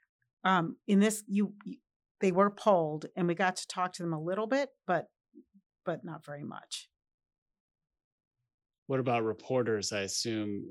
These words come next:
Speaker 2: at the, I mean, it was a couple of years ago with this wild crime. Obviously, this crime was heinous and interesting enough that there's now a new special on it years later. Did,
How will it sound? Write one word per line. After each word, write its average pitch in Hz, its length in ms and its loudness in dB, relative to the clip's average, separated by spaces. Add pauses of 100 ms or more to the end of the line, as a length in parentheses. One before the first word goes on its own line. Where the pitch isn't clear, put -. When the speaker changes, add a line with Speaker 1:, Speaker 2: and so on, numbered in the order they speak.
(120)
Speaker 2:
at 120 160 -14
the, 131 280 -6
I 120 40 -6
mean, 110 180 -6
it 110 60 -4
was 113 200 -4
a 110 60 -6
couple - 240 -6
of - 60 0
years 120 160 0
ago 101 220 -4
with 95 100 -8
this 101 160 -12
wild 110 300 -6
crime. 95 280 -10
Obviously, 151 380 0
this 123 280 0 (500)
crime 127 340 4
was 110 260 2 (500)
heinous 127 440 0
and 113 100 -2
interesting 110 380 -2
enough 110 340 -2
that 101 180 -8
there's 98 200 -6
now 104 220 -4
a 95 40 -6
new 131 220 6
special 107 440 -2
on 98 140 -6
it 90 40 -6
years 101 340 -6
later. 95 400 -6
Did, 101 120 -16